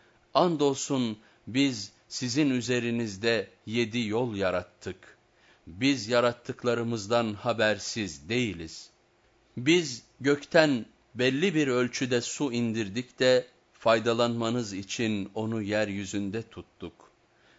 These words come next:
Bizim onu tamamen gidermeye de muhakkak gücümüz yeter. Onunla sizin için hurma bahçeleri ve üzüm bağları meydana getirdik. Bu bağ ve bahçelerde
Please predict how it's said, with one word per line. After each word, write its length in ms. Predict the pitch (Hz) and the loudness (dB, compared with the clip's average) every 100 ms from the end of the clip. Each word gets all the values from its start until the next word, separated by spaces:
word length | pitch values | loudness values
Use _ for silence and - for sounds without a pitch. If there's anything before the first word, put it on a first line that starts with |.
| - | -10
Bizim 480 | 101 117 143 165 151 | -6 0 0 0 -2
onu 320 | 127 131 127 | -2 -4 -4
tamamen 720 | - 120 127 131 113 110 104 | -2 2 4 2 2 0 -2
gidermeye 720 | 98 104 110 104 104 104 110 101 | -4 -2 0 0 0 -2 -2 0
de 260 | 101 92 - | 0 -2 -6
muhakkak 720 | 110 104 110 - - 101 - - | -8 -6 -8 -8 -4 -4 -4 -12
gücümüz 520 | 98 101 95 90 80 | -10 -6 -6 -8 -8
yeter. 460 | 87 - 117 90 80 - _ _ _ _ _ _ _ _ - - - - | -8 -6 -6 -6 -10 -20 _ _ _ _ _ _ _ _ -20 -20 -10 0
Onunla 460 | 139 175 180 151 | 2 4 2 0
sizin 380 | 143 143 131 160 | 0 -2 0 2
için 480 | 135 - 143 123 104 | 0 0 0 0 -2
hurma 460 | 101 123 113 123 110 | -2 -2 2 2 2
bahçeleri 760 | 107 - - 107 104 101 104 98 _ _ _ _ 117 | 2 0 -4 -2 -2 -2 -4 -8 _ _ _ _ -2
ve 200 | 120 - | -2 -2
üzüm 380 | 131 131 160 120 | -4 0 0 4
bağları 480 | 117 113 113 113 123 | 4 4 0 -2 -2
meydana 520 | 98 92 90 85 85 | -2 -2 -4 -6 -8
getirdik. 600 | 82 85 - 87 78 80 _ - _ _ _ _ - _ _ | -10 -10 -12 -12 -12 -16 _ -20 _ _ _ _ -20 _ _
Bu 220 | 139 127 | -2 4
bağ 260 | 139 156 135 | 6 6 4
ve 160 | 123 | 2
bahçelerde 920 | 113 117 - 127 113 110 104 110 110 | 2 0 0 2 4 2 2 0 -2